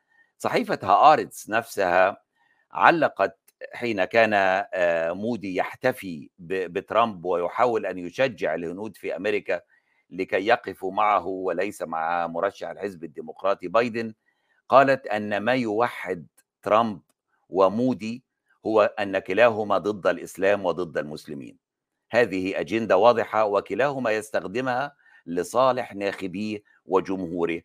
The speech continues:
أنه يلعب بهم، سواء بالنسبة لترامب اليمين المسيحي الأمريكي آآ والصهيوني، وبالنسبة للهند للهندوسيين والقوميين المتعصبين منهم.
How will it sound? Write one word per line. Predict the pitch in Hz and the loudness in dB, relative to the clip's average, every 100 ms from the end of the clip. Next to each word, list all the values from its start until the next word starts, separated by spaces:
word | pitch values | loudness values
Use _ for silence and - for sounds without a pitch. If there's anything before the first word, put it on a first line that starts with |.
| _ _ - | _ _ -4
أنه | 98 95 92 92 | 2 2 4 4
يلعب | 95 82 80 | 6 6 4
بهم، | 67 67 60 _ _ _ | 0 -14 -16 _ _ _
سواء | - 98 107 | -2 2 2
بالنسبة | 82 87 98 80 | 2 -6 -4 -2
لترامب | 85 85 90 95 | -2 0 -2 -2
اليمين | 82 82 80 95 | -4 -4 -4 -6
المسيحي | 87 80 - 101 92 | -6 -6 -8 -10 -8
الأمريكي | 90 87 135 127 143 139 _ _ _ _ - | -8 -4 -4 -4 -4 -6 _ _ _ _ 2
آآ | 90 90 87 | 6 6 4
والصهيوني، | 80 82 82 82 85 135 160 151 151 _ _ | 0 -2 -4 -6 -4 -2 0 -2 -6 _ _
وبالنسبة | - 110 113 101 98 110 82 95 | 4 6 6 4 -4 -6 0 0
للهند | 92 92 95 85 87 80 92 90 73 _ _ _ - | 0 -2 -4 -2 -4 -2 -4 -6 -12 _ _ _ -6
للهندوسيين | 87 82 85 80 78 - 80 87 90 | -4 -2 -4 -4 -8 -8 -8 -4 -2
والقوميين | 78 80 82 82 78 76 82 78 76 78 90 80 | 0 4 4 4 0 -4 -4 -2 -4 -8 -6 -4
المتعصبين | 76 73 76 69 76 - 76 76 73 73 69 - | -6 -6 -6 -4 -6 -8 -12 -10 -8 -8 -10 -8
منهم. | 80 67 - | -10 -10 -16